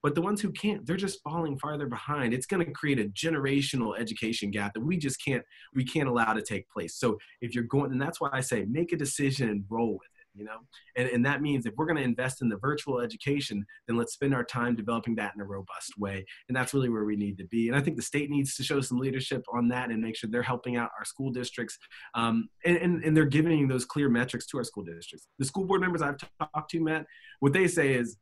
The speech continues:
you know, "When I ran for school board, I was not planning on making <laughs> decisions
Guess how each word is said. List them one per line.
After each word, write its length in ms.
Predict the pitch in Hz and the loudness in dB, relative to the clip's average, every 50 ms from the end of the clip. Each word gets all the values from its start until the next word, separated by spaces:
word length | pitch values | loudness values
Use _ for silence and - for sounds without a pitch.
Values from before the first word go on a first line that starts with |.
| _ - | _ -6
you 100 | 135 131 | -4 -2
know, 100 | 131 123 | 0 0
"When 120 | 131 160 | 2 2
I 60 | 175 | 2
ran 180 | 165 151 147 135 | 4 2 2 2
for 80 | 135 | 0
school 240 | 135 - - 151 147 | 0 0 2 2 4
board, 180 | 135 135 135 127 | 4 4 4 4
I 140 | 123 143 156 | 4 4 4
was 180 | 127 120 113 | 2 2 2
not 240 | 131 143 135 139 - | 2 2 2 2 2
planning 300 | - 147 139 139 143 135 | 4 4 4 6 4 4
on 120 | 131 127 | 2 2
making 300 | 131 131 139 139 139 127 | 2 2 2 2 2 2
<laughs> 60 | 131 143 | 4 4
decisions 680 | 135 - - - 147 - 123 123 127 123 120 123 - | 4 4 4 6 6 6 6 4 2 2 2 2 0